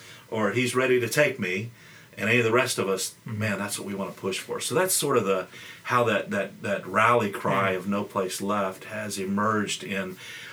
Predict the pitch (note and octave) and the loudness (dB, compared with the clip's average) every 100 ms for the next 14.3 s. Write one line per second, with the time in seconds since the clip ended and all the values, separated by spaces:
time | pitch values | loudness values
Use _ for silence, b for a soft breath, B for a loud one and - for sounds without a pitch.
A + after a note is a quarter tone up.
0 | B - - C3 C#3 A2 G2+ G2 G#2 G2+ | B -8 2 4 6 4 2 0 0 0
1 | F#2+ F2+ - E2+ D#2 E2+ D#2+ D#2 G#2 G#2+ | 0 -2 -4 -4 -6 -10 -10 -8 -4 -4
2 | - A2+ G#2+ G#2 G#2+ G#2 F#2+ F#2 F2+ F2+ | -4 -4 -4 0 2 2 2 -2 -4 -8
3 | G2 F#2 F2 F2 F2+ G#2 - - A2 F#2+ | -8 -6 -8 -10 -8 -4 -4 0 0 0
4 | - G#2 F#2+ - F#2+ G2 F#2+ - - G#2 | -2 -2 -2 -2 -4 -2 -2 -2 -4 -2
5 | F#2+ F#2 F#2+ F#2+ F2+ - G2+ F#2 F#2+ G#2 | -2 -2 -2 -2 -6 -10 -8 -6 -2 0
6 | G2+ F#2 - G2 F#2 F#2 F2+ D#2 - B | 0 -2 -4 -6 -6 -6 -6 -8 -12 B
7 | B B B - F#2 F2+ F2+ F2 F#2+ F#2 | B B B -8 -4 -2 -4 -4 -4 -4
8 | F#2 F2 F2 F2 F2 F#2 - F2+ F2+ F2 | -6 -6 -6 -8 -8 -10 -12 -12 -10 -8
9 | F2 G2+ A2 - F#2+ F2 - F2+ - A#2 | -2 0 0 0 -4 -4 -6 -8 -6 -8
10 | - F2+ E2 F#2+ F#2 - D#2+ D2 F2 - | -8 -8 -8 -6 -4 -4 -6 -10 -12 -10
11 | - - - - - - - - E3 C#3+ | -10 -10 -14 -10 -8 -8 -8 -2 4 4
12 | C3+ - C#3+ C3+ C#3 - - A#2 B2 - | 2 0 -2 0 -4 -2 -2 -2 -6 -10
13 | - C#3 A#2 E3 D3 - C#3+ B2 - C#3+ | -8 -8 -4 -2 -2 0 0 0 -2 0
14 | B2+ A#2+ A2+ | 0 0 -4